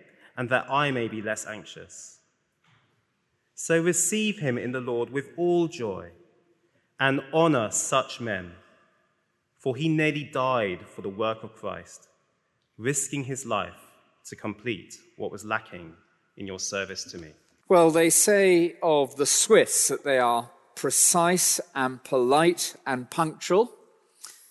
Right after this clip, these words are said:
Speaker 2: and of the Germans that they are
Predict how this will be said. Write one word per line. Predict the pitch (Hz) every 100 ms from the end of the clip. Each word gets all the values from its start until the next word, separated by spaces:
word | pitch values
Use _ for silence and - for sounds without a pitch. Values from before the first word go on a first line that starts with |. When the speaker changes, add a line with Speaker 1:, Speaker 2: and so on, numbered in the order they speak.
| _ _ _ _ - -
Speaker 2:
and | 151 139
of | 120
the | 143
Germans | 113 165 196 180 127 110 -
that | 139 131
they | 131
are | 127